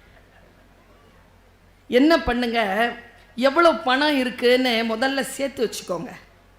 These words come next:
ஒவ்வொரு கடையா போய் புத்தகங்களுடைய பட்டியலை வாங்குங்க. குடும்பத்தோடும் ஆசிரியர்களோடும்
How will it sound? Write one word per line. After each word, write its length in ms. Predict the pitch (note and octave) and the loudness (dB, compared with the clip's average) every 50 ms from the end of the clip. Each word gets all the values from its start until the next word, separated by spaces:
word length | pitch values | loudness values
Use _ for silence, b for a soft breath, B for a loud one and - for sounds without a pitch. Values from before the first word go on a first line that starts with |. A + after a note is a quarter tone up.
| _ _ _ b b b b b b - | _ _ _ b b b b b b -6
ஒவ்வொரு 520 | B3 C#4 D4 D4 D#4+ F4+ F#4+ F#4+ F4+ - | -4 -4 -4 -2 2 4 4 4 4 2
கடையா 680 | - D4 C#4+ C#4+ C#4+ C#4+ C#4+ C#4+ D4 D4+ D#4 D#4+ E4+ F4 | 0 0 0 0 2 2 2 2 4 4 4 6 4 4
போய் 600 | E4+ - B3 B3 C4 D4+ C#4 B3+ G3+ - - - - _ _ _ _ _ _ _ _ _ _ _ _ _ _ _ _ _ _ _ - | 2 2 2 4 4 4 2 -2 -8 -12 -16 -20 -20 _ _ _ _ _ _ _ _ _ _ _ _ _ _ _ _ _ _ _ -12
புத்தகங்களுடைய 960 | C#4+ D#4 - G4 G4 G4 F#4 E4 C#4 C4 B3+ A#3+ A#3 A#3+ B3 C#4+ C#4+ D4 - | -12 -4 0 2 4 4 4 2 0 0 0 0 0 2 2 2 0 0 -2
பட்டியலை 500 | - B3+ - - - E4 E4+ D4+ B3 G3 | -4 -2 -2 -2 0 2 2 2 2 0
வாங்குங்க. 400 | G#3 G#3 A3 A3+ G3+ G3 - - F#3 E3+ - _ _ _ _ _ _ _ _ _ _ _ _ _ _ _ _ _ _ _ _ _ _ _ _ _ _ _ _ _ - | -2 -4 -4 -6 -6 -8 -10 -12 -16 -20 -20 _ _ _ _ _ _ _ _ _ _ _ _ _ _ _ _ _ _ _ _ _ _ _ _ _ _ _ _ _ -4
குடும்பத்தோடும் 1040 | - E4+ F4+ G4 F#4+ F#4 F4+ F4 - - C#4 C4 B3+ A#3+ C4+ D4 E4 E4+ E4+ D4 - - - - _ _ _ _ _ - | 0 2 2 4 4 4 4 4 4 2 2 4 4 2 2 0 -2 -4 -4 -6 -8 -10 -16 -20 _ _ _ _ _ -2
ஆசிரியர்களோடும் 1200 | A3+ B3+ D#4 - - - G4 F4+ F4 E4+ D4+ B3 C4+ C4 B3+ B3 B3 C4 C#4 D4+ D#4+ E4 D#4 C#4+ | 0 2 2 2 2 2 2 4 4 2 2 2 2 2 4 2 2 2 0 -2 -4 -6 -6 -8